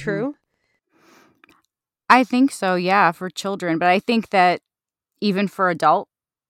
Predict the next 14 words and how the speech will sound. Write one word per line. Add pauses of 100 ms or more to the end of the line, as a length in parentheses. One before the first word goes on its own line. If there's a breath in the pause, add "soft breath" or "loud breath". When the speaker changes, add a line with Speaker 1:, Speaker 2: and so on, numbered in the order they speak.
(120)
Speaker 2:
survivors
testifying,
I,
I
don't
think
it's (340)
easy
either.
And,
you
know,
it's (600)
also,